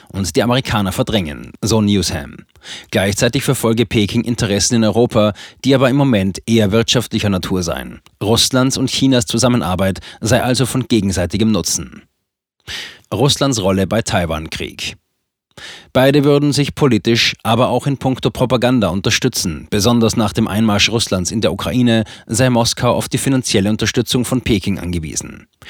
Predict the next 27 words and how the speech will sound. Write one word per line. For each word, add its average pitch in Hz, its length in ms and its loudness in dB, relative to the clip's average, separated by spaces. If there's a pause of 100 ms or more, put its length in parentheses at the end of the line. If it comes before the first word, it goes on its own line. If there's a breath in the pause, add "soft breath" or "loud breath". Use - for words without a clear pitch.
(280 loud breath)
"Natürlich 170 400 0
verhandelt 95 440 0
Peking 101 400 -2
hart. - 320 -6 (240 loud breath)
Und 104 160 -4
wenn 107 120 2
die 117 80 4
Zeit 110 240 0
gekommen 131 360 2
ist 139 240 0
und 90 160 -4
China 117 320 4
Taiwan 98 400 0
angreift, 110 540 0 (240 loud breath)
wird 143 200 0
Russland 107 380 0
helfen", 80 500 -4
so 101 160 0
Newsham. 85 640 -2 (400 loud breath)
Russland 143 460 2
muss 147 180 0
nur 147 100 2
einige 110 320 4
See- 113 280 4
und 127 180 -2
Luftstreitkräfte 98 760 -2
verlegen, 120 480 2